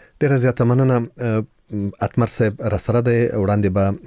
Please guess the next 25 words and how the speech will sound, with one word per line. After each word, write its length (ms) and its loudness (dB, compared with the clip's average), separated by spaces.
له 160 0
اتمر 220 0
صاحب 180 0
نه 100 2
هم 120 2
زه 120 0
ځینې 140 2
پوښتنې 380 0
لرم، 160 0
خو 120 2
یو 100 2
اوریدونکی 460 0
لرو 240 2
چې 760 0
ګورو 320 4
دوی، 240 2
اه، 340 -4
څوک 260 0
له 100 -4
کوم 200 2
ځای 140 0
خبرې 280 0
کوي. 180 2
مهرباني 400 2
وکړئ، 240 0